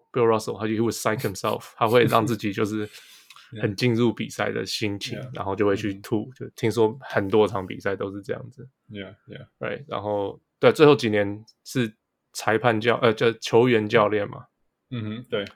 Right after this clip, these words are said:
Speaker 1: 然后就还是照样赢。他说那个也没有很难啊，就是他就叫其他的球员就说：“你这个时间把我抓出来。”就好了。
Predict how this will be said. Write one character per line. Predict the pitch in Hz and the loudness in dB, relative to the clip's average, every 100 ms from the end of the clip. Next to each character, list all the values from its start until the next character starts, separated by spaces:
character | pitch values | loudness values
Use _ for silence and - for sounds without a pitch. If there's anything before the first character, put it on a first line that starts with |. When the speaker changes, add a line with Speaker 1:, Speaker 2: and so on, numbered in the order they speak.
| _ | _
Speaker 1:
然 | - 104 | -2 0
后 | 110 110 | 2 2
就 | 117 107 110 113 - - | 4 4 2 -2 -6 -4
还 | - 107 | 0 0
是 | 110 | 4
照 | 113 107 | 4 6
样 | 104 113 | 2 -2
赢。 | - 110 | -8 0
他 | |
说 | 135 156 | 4 4
那 | 165 | 4
个 | 139 | 4
也 | 117 | 6
没 | 107 | 6
有 | 117 | 4
很 | 110 | 2
难 | 98 | -2
啊， | 95 95 | -2 -2
就 | 98 | -2
是 | 110 117 107 | -2 -2 -2
他 | - | -4
就 | 113 | -4
叫 | 107 - 104 104 _ _ _ _ | 2 4 4 0 _ _ _ _
其 | - 113 | -4 0
他 | 113 110 | 4 4
的 | 107 | 4
球 | 95 104 98 | 2 0 2
员 | 95 | 0
就 | 98 | -2
说 | 98 101 | 0 -2
：“你 | 98 95 | -2 -6
这 | - 110 | 0 2
个 | |
时 | 104 101 | 4 2
间 | 104 | 2
把 | 104 | 4
我 | 98 | 2
抓 | - 98 | 2 0
出 | - 101 | 0 -4
来。” | 107 - _ _ _ _ - - - | -6 -12 _ _ _ _ -14 -12 -6
就 | 113 | 0
好 | 101 | 2
了。 | - | 2